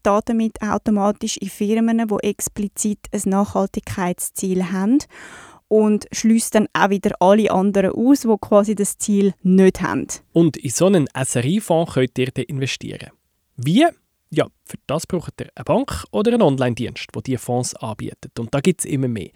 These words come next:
Speaker 2: Auch die Mikrobank setzt zum Beispiel auf nachhaltige Anlageprodukte. Und dann ist nur noch die Frage, aktiv oder passiv gemanagt. Bei aktiven Fonds verwaltet ein Mensch die Firmen, die in diesem Fonds drin sind.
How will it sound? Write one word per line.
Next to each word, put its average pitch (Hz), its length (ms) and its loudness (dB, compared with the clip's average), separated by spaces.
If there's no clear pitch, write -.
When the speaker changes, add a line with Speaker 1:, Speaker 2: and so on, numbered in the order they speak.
Speaker 2:
Auch - 220 -12
die - 40 -14
Mikrobank 165 500 2
setzt - 360 0
zum 156 80 -4
Beispiel 147 300 -2
auf 127 180 -4
nachhaltige 123 760 -4
Anlageprodukte. 165 920 -2
Und 160 180 0
dann 220 240 6
ist 202 160 0
nur 185 160 4
noch 175 100 2
die - 100 -8
Frage, 151 260 4
aktiv - 640 -6
oder 170 220 -4
passiv 151 560 -4
gemanagt. - 760 -8
Bei 156 120 -4
aktiven 220 460 0
Fonds 220 320 2
verwaltet 160 680 0
ein 156 120 0
Mensch 120 460 0
die - 60 -14
Firmen, 127 340 0
die 123 80 -2
in 110 80 -2
diesem 104 160 -6
Fonds 117 280 -6
drin 139 200 0
sind. - 160 -8